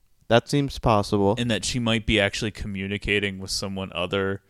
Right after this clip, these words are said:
Speaker 2: than Evil Cooper, although it seemed confirmed in the latest episode based on the text that we see him send.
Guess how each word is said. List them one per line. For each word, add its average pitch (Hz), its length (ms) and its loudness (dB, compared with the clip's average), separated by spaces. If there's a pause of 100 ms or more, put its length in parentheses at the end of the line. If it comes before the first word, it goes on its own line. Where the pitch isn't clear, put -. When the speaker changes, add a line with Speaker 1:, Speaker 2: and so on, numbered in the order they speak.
(220)
Speaker 2:
than 107 160 -4
Evil 101 220 -2
Cooper, 131 440 0
although 123 300 6
it 123 100 2
seemed 131 380 -2
confirmed 113 720 -2
in 104 180 -4
the 98 80 0
latest 120 440 0
episode 90 680 -4 (140)
based 101 260 0
on 95 140 -4
the 92 80 -4
text - 440 -2
that 85 120 -6
we 92 120 -8
see 95 520 -8 (320)
him 143 300 -2
send. 85 460 -4